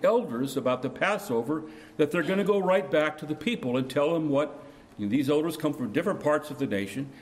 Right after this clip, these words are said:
They're gonna tell their people what Moses has been told by God. And then moving on into Exodus chapter eighteen and verse twelve,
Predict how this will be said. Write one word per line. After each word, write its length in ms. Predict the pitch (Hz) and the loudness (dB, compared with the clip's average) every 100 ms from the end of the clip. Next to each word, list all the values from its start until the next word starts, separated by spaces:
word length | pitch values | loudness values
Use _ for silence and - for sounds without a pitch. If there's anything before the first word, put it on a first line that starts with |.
| - | -8
They're 120 | 123 127 | -2 2
gonna 160 | 165 | 2
tell 520 | 165 247 220 139 - - - | 2 2 4 2 -2 -12 -2
their 160 | 120 175 | 0 2
people 560 | 247 247 127 147 147 - 107 | 0 0 0 -2 -4 -12 0
what 560 | 120 139 - - - | 2 2 -4 -16 -8
Moses 500 | 110 127 135 135 127 | 0 2 2 0 -2
has 120 | 131 | -6
been 160 | 113 127 | -2 -2
told 360 | 127 117 107 98 | 0 0 0 0
by 160 | 107 | -2
God. 440 | 98 135 147 95 - - - - - - - - - - | 2 4 4 2 -4 -16 -20 -20 -20 -20 -20 -20 -20 -12
And 80 | 101 | 0
then 140 | 117 | 2
moving 320 | 135 185 196 | 2 2 2
on 260 | 175 180 180 | 4 4 4
into 280 | 147 147 143 | 2 0 2
Exodus 420 | 151 - 143 131 | 0 0 -2 -2
chapter 480 | - 135 127 - 127 | 0 0 0 -4 -2
eighteen 520 | 147 156 - 165 180 175 | 0 0 0 0 0 -2
and 100 | 120 | -2
verse 180 | 113 | -4
twelve, 680 | - - 131 165 220 - - | -4 2 4 4 2 -4 -14